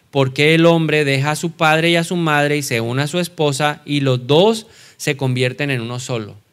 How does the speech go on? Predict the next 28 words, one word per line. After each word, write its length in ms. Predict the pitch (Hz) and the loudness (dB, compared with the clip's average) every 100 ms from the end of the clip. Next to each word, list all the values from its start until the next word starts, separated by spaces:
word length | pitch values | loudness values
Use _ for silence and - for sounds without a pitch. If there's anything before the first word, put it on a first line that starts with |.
| _ _ | _ _
O 40 | - | -6
sea, 120 | 135 | -6
está 200 | 131 135 | -2 0
reafirmando 680 | 147 170 180 151 139 151 175 | 0 0 0 0 -2 0 2
lo 160 | 175 | 2
que 160 | 147 123 | 0 -2
ya 120 | 120 | -2
el 120 | 135 | -2
padre 340 | 131 151 151 160 | 0 0 2 0
había 220 | 147 135 | 0 0
dicho 260 | 147 143 | -2 -2
en 140 | 160 143 | -4 -2
Génesis 560 | 143 151 151 180 180 - _ _ | -2 -2 -4 -8 -8 -16 _ _
capítulo 540 | - 123 131 131 143 127 | -6 -4 -4 -4 -2 -2
dos. 240 | 113 110 | -2 -6
Pero 320 | - 170 170 | 0 2 4
aquí 300 | 185 175 170 | 2 0 0
hace 260 | 160 151 165 | 0 0 -2
un 160 | 160 | 0
énfasis, 400 | 190 196 156 127 | 0 -2 -4 -6
dice, 240 | 127 139 139 | -4 -4 -4
"Como 280 | 139 127 123 | -4 -2 0
ya 180 | 135 | 0
no 120 | 156 180 | 0 -2
son 280 | 196 190 | -2 0
dos 200 | 175 175 | 2 2
sino 300 | 170 180 196 | 0 0 2
uno, 400 | 175 151 165 214 | 2 2 -2 -4